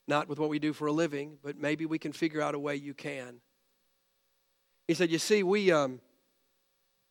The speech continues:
we covered pretty well, and we went back in to see if anything was left of the very few Christians who were there were run out,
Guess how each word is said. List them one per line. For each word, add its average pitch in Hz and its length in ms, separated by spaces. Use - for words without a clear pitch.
we 180 100
covered 202 400
pretty 202 180
well, 175 460
and 151 80
we 165 60
went 175 200
back 165 280
in 139 280
to 165 80
see 175 460
if 156 160
anything 185 340
was 160 140
left 180 440
of 143 340
the 147 80
very 175 300
few 180 220
Christians 156 540
who 165 100
were 151 80
there 156 180
were 156 120
run 151 180
out, 160 320